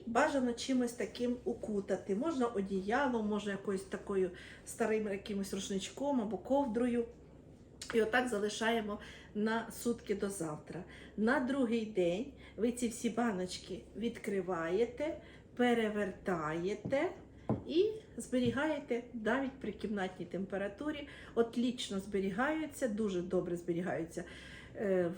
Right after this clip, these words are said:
в, в кухні, в кладовці, в ящичку. У мене будуть просто в гаражі. І взимку, коли відкрили, це така насолода, це дійсно дуже-дуже смачний,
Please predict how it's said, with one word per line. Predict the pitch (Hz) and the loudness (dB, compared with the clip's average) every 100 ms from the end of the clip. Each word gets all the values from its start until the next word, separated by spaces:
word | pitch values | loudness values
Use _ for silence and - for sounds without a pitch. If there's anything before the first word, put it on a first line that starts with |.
| - | -4
в, | 185 | -4
в | 175 | -4
кухні, | - 277 240 - 233 226 | 0 2 0 2 2 2
в | |
кладовці, | - 247 262 233 240 208 - 240 | 2 2 2 4 4 4 0 -2
в | |
ящичку. | 220 240 226 - 214 - - 202 196 - - | 2 4 4 0 -2 -4 -4 -4 -4 -6 -2
У | |
мене | 285 294 226 | 2 4 4
будуть | 208 196 190 | 2 -4 -4
просто | 285 294 - - - - - - | -2 -2 -2 -6 -8 -20 -20 -12
в | - | -2
гаражі. | 180 220 185 - - - - - | 2 4 2 -2 -10 -12 -18 -2
І | 302 330 | 4 6
взимку, | 277 302 370 370 - 214 175 - | 6 8 8 8 2 -2 0 2
коли | 247 294 | 2 2
відкрили, | 277 277 - 320 320 226 185 | -2 -4 0 2 4 2 0
це | 233 | 2
така | 233 262 262 220 | 2 0 0 0
насолода, | 214 - 254 277 214 | 0 0 2 2 2
це | 214 254 | 0 0
дійсно | 254 233 - 190 | 0 -2 -2 -2
дуже-дуже | 262 262 214 208 226 | -2 0 0 -2 -4
смачний, | 220 202 185 202 220 | -4 -6 -4 -2 0